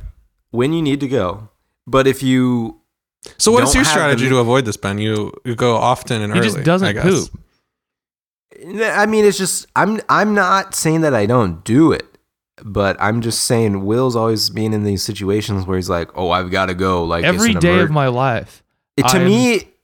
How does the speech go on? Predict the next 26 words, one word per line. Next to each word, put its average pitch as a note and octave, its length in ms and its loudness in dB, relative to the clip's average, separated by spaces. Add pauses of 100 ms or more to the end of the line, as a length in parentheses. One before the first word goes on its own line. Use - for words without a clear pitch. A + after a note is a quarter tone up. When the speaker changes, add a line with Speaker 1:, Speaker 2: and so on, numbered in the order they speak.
Speaker 1:
to F3+ 120 2
me, G3 220 4
it F3+ 80 6
is E3+ 320 2
the B2+ 340 -2
easiest, C#3+ 840 0 (920)
uh, G2+ 260 0
urge A2+ 640 2 (320)
of G#2 160 -2
your G2+ 100 4
body. G#2 560 0
<laughs> - 60 6 (1800)
Or B2 120 2
it, D#3+ 240 2
Speaker 2:
Could D3+ 80 4
Speaker 1:
your, D#3 100 4
Speaker 2:
you B3 100 0
Speaker 1:
the G#3+ 60 2
Speaker 2:
rank B2+ 180 0
them, F#3 80 4
Speaker 1:
easiest, A3 280 4
Speaker 2:
Ben? F3 200 2 (200)
Speaker 1:
easiest G#3 580 0
bathroom C3+ 560 0
urge A2+ 460 -4
to, A2 280 -6